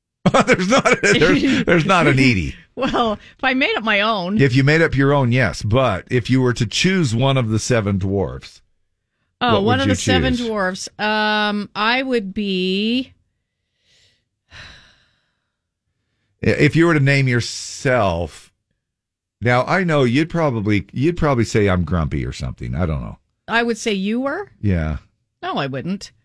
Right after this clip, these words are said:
Speaker 1: What would you say? Uh, I would say you are. Hmm, I, would it be Sleepy?
Speaker 2: I would love Sleepy.
Speaker 1: Yeah.
Speaker 2: I would hope it would, might be Happy. I'm kinda bashful.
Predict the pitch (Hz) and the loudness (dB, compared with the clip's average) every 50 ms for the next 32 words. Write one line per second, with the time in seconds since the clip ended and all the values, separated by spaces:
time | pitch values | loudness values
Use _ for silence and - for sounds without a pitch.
0 | _ _ - - 135 139 - 147 147 131 101 101 120 120 117 104 - - 123 113 | _ _ -2 0 0 2 2 2 0 0 0 0 0 0 0 0 -2 0 0 0
1 | 107 104 101 101 95 - 120 110 104 104 104 101 101 104 101 - 117 120 139 170 | 2 2 0 0 0 -2 -2 -2 0 0 0 0 0 0 -2 -2 -2 0 0 0
2 | 170 165 151 117 - - - 127 117 113 110 104 107 117 120 123 123 - - - | 0 -2 -2 -4 -4 -4 -2 0 0 0 0 0 0 0 2 2 0 0 -2 -2
3 | 110 104 101 101 98 98 95 95 95 95 95 92 87 - _ _ _ _ _ _ | -2 0 0 0 0 0 0 0 0 0 0 -2 -4 -6 _ _ _ _ _ _
4 | _ _ _ _ _ _ _ _ _ _ _ _ _ _ _ _ _ _ _ _ | _ _ _ _ _ _ _ _ _ _ _ _ _ _ _ _ _ _ _ _
5 | _ _ _ _ _ _ _ - - - - - 120 113 107 101 92 82 67 - | _ _ _ _ _ _ _ -20 -20 -16 -10 -6 -4 -4 -2 -2 -4 -4 -6 -8
6 | _ _ _ _ _ _ - - 151 - - - - - - - - - _ - | _ _ _ _ _ _ -2 -2 -2 0 0 -2 -2 -4 -6 -20 -20 -20 _ -2
7 | - 143 143 123 110 135 135 127 - - - - 123 123 131 139 151 147 - 196 | 0 2 2 2 0 0 0 0 -2 -4 -6 -4 -2 0 0 0 0 -2 -4 -4
8 | 240 254 262 - - - _ _ _ _ - 220 226 220 214 220 214 196 185 190 | -4 -4 -6 -6 -10 -20 _ _ _ _ -6 -4 -2 0 0 0 -2 -2 -4 -6
9 | 202 220 247 277 294 285 254 233 - - - 180 160 160 - 160 151 180 214 214 | -4 -2 -2 0 -2 -2 -4 -6 -6 -6 -6 -6 -6 -6 -6 -6 -4 -4 -4 -6
10 | - - 110 107 107 104 98 92 85 82 - _ _ _ _ - - 196 196 202 | -4 -2 0 0 2 2 0 0 -2 -4 -6 _ _ _ _ -6 -2 -2 -2 -2
11 | 202 202 214 247 254 254 - 226 151 185 180 170 170 180 180 175 - 170 175 175 | -2 -4 -4 -4 -4 -4 -6 -8 -6 -6 -8 -6 -4 -2 -2 -2 -2 -2 -4 -4
12 | 170 196 185 196 214 - 185 143 143 175 190 - _ _ _ _ _ _ _ _ | -2 0 -2 -2 -2 -2 -4 -4 -2 -2 -4 -6 _ _ _ _ _ _ _ _
13 | _ _ _ _ _ - 190 - - 190 175 208 226 277 247 190 175 180 - - | _ _ _ _ _ -10 -8 -4 -2 -2 -2 -2 -2 -2 0 -2 -2 -4 -6 -8
14 | 190 196 226 254 - | -6 -6 -6 -6 -8